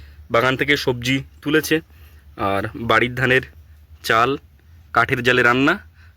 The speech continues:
আর ক্যামেরার স্ক্রিনে যাকে দেখা যাচ্ছে আমার মা, উনি হচ্ছেন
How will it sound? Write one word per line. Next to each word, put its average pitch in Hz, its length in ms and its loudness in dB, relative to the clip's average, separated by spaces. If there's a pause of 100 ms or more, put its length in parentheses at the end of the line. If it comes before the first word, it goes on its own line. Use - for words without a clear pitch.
(120)
আর 101 120 -6
ক্যামেরার 120 340 2
স্ক্রিনে 143 240 0 (360)
যাকে 113 260 0
দেখা 120 180 2
যাচ্ছে 135 200 -4
আমার 139 200 0
মা, 139 60 0 (600)
উনি 110 160 -2
হচ্ছেন 123 260 -2